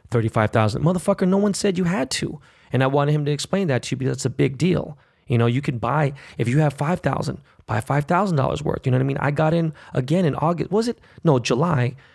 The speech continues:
when I tweeted you again. I was like, "Yo, bro, I'm buying some more." And I was at nine thousand something. You know, and I said, "Fuck it." I was like, "Damn." So I was like, "Fuck, I don't wanna buy." And I could have bought fractions, whatever, but you know me, I'm not gonna do that. But, um, real quick, explain the halving to these people,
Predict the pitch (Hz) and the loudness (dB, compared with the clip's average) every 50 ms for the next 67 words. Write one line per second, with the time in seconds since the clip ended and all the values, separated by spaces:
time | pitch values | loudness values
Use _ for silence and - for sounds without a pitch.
0 | _ _ - 131 123 117 117 - - 156 151 135 117 123 113 110 117 113 110 107 | _ _ 2 4 4 4 2 2 0 2 2 2 2 0 2 2 2 0 0 0
1 | 110 - 143 131 127 127 127 131 135 135 127 117 - - 113 107 107 104 - 110 | 0 -2 -2 0 0 0 -2 0 0 0 0 -2 -2 -2 0 0 0 0 0 0
2 | 113 127 139 131 143 - 123 131 139 143 143 147 151 147 147 135 139 135 - 151 | 0 0 0 0 -2 -2 -2 -2 -2 -2 -2 0 0 0 0 -2 -4 -4 -2 -2
3 | 139 131 147 131 - 139 - _ _ _ _ _ _ _ - 123 120 123 127 120 | -2 -2 -4 -6 -8 -8 -14 _ _ _ _ _ _ _ -2 2 2 4 2 2
4 | 117 - - 117 - - 156 147 - 131 131 127 117 127 127 - 131 131 127 120 | 0 -2 -4 -6 0 0 0 0 0 -2 -4 -2 -4 -6 -8 -8 -6 -6 -6 -6
5 | 117 - - - 113 110 - - - - - - - 131 131 123 - 117 - - | -4 -6 -6 -4 -6 -8 -8 -12 -18 -20 -16 -4 -2 -2 -2 -2 -4 -8 -12 -16
6 | - - - - 175 - - 147 131 123 120 117 113 - - - - - - - | -14 -8 -6 -6 -6 -2 -2 0 2 2 2 2 0 -2 -4 -4 -12 -10 -2 0
7 | 160 175 180 - 269 247 180 147 143 127 - - - 139 139 139 139 - 123 120 | 0 0 2 0 0 0 2 0 0 0 -2 -4 -2 -2 -2 0 0 -2 -2 2
8 | 127 127 127 - - 214 208 190 139 123 123 117 123 131 131 131 - 131 120 113 | 2 2 2 2 0 2 2 2 2 2 2 2 2 0 0 0 0 0 0 0
9 | 165 175 147 - - - - - - - _ _ _ _ _ _ _ _ _ _ | 0 0 0 -2 -4 -6 -8 -10 -18 -20 _ _ _ _ _ _ _ _ _ _
10 | - 135 127 123 - - - - - - - - 139 131 123 117 117 - - - | 2 4 4 4 2 -4 -16 -20 -20 -20 0 2 4 4 4 2 0 -4 -10 -20
11 | - - _ _ _ _ _ _ _ _ _ _ 143 151 147 - 139 143 143 - | -20 -20 _ _ _ _ _ _ _ _ _ _ 2 2 4 4 0 0 0 -4
12 | - _ _ _ _ _ _ _ 165 156 - - - 214 247 254 214 175 131 139 | -12 _ _ _ _ _ _ _ -2 -2 0 0 2 2 2 4 2 2 2 2
13 | 135 131 117 117 113 - 117 117 107 - - 117 120 - - - | 2 2 2 0 -2 -2 -2 -2 -2 -2 -4 -4 -4 -4 -10 -12